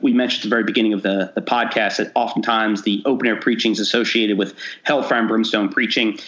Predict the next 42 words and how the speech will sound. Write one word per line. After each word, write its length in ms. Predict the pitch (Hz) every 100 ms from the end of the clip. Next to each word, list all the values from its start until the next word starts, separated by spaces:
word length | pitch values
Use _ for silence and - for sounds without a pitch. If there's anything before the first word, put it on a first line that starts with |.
| -
So 140 | - 180
we're 120 | 185
gonna 120 | 240
kinda 180 | 175 160
go 160 | 143 156
through, 480 | 147 151 147 143
uh, 280 | 135 127 117
hellfire 320 | 113 143 143
and 80 | 135
brimstone 300 | 131 127 135
preaching 380 | - 139 139 120
next 220 | 123 -
week, 280 | 160 160 - -
uh, 180 | 113 110
as 160 | 113
well 420 | 110 123 120 120 113
as 340 | 110 107 101 -
kind 160 | - 147
of 40 |
what, 160 | 135 139
what 140 | 175
the 60 | 165
gospel 440 | 143 135 123 131
is, 440 | 123 123 117 - - - -
uh, 420 | 110 110 107 104 -
and 140 | 117
hellfire 360 | 107 131 135 117
brimstone 400 | 110 113 - 110
preaching, 560 | - 113 - 110 104 -
or 80 | 113
the 140 | 107
aspect 340 | 113 - 120 107
of 80 |
public 240 | - 110 104
preaching. 480 | 123 110 113 104 104 - -
Um, 380 | - 107 107 104
and 100 | -
then 80 | 139
we'll 100 | 156
begin 260 | 127 131 127
to 60 |
build 680 | - - 127 120 113 101 -